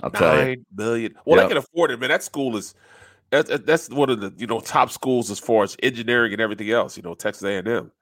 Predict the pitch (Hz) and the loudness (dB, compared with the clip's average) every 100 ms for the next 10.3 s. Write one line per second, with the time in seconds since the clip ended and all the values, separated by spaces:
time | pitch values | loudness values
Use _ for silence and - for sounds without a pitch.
0 | _ _ _ _ _ 80 85 98 107 - | _ _ _ _ _ 2 2 2 0 -4
1 | 107 98 98 110 - 104 117 123 123 95 | -4 -2 -2 -4 0 6 8 8 6 4
2 | 90 104 104 98 85 92 95 78 69 69 | 6 6 6 4 4 4 2 0 -2 -4
3 | 67 67 - 156 151 131 113 113 95 98 | -6 -4 4 8 10 10 8 6 4 4
4 | 82 87 98 95 78 92 87 78 - 78 | 4 6 6 6 2 2 2 0 -2 0
5 | 80 - 71 73 64 - 71 65 131 117 | 0 0 -6 -4 -4 -2 -4 -4 0 0
6 | 107 120 107 - - - 95 - 92 87 | 0 0 0 -2 -18 -6 -6 -4 -4 -4
7 | - - - _ - 95 98 110 110 101 | -6 -20 -20 _ -4 -2 0 0 0 -2
8 | - 85 104 104 107 123 131 120 107 - | -6 2 2 2 2 4 6 4 2 -2
9 | - 113 - 101 - 87 71 - 90 87 | -2 -2 -2 -4 -4 -4 -6 -4 0 0
10 | - - | -2 -12